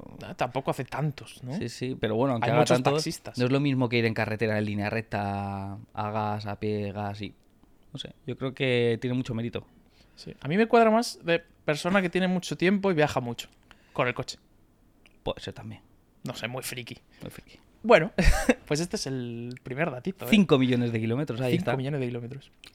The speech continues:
Speaker 2: Joder.
Speaker 1: Segundo dato. Eh, empiezo con una pregunta. ¿Tú has tenido algún coche, no sé, eh? Pregunto, ¿algún coche nuevo? ¿Que te lo has comprado nuevo?
Speaker 2: Seminuevo, con muy pocos
Speaker 1: Vale,
Speaker 2: kilómetros.
Speaker 1: seminuevo como mucho.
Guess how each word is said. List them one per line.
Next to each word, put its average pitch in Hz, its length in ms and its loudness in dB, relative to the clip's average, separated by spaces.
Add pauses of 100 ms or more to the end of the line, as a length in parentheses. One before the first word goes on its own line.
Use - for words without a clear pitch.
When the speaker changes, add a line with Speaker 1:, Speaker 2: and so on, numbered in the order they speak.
Speaker 2:
Joder. - 240 -18 (640)
Speaker 1:
Segundo 180 460 10
dato. 123 260 4 (1120)
Eh, 143 1200 6
empiezo 175 280 4
con 202 80 6
una 180 140 10
pregunta. 135 420 2
¿Tú 143 80 -2
has 151 120 -2
tenido 156 540 6 (100)
algún 139 280 2
coche, 123 680 -2
no 131 160 -6
sé, 113 260 -6
eh? 214 60 -10 (160)
Pregunto, 120 340 -12 (380)
¿algún 156 200 6
coche 147 240 2
nuevo? 151 360 4 (320)
¿Que 147 80 -2
te 135 80 -4
lo 135 60 2
has 131 60 -4
comprado 135 300 2
nuevo? 143 340 2 (600)
Speaker 2:
Seminuevo, 110 640 0
con 104 120 -4
muy 110 180 -4
pocos 110 120 -4
Speaker 1:
Vale, 113 160 0
Speaker 2:
kilómetros. 107 260 -4
Speaker 1:
seminuevo 135 260 0
como 131 180 -4
mucho. 127 260 -12